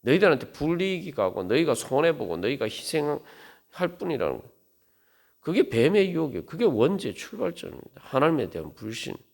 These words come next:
하나님의 선하심에 대한 불신. 근데 우리 마음 가운데 그런 게 있잖아요.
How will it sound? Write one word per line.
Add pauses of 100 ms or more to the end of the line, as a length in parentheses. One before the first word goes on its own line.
(200)
하나님의
선하심에
대한
불신. (1800)
근데
우리
마음
가운데
그런
게
있잖아요.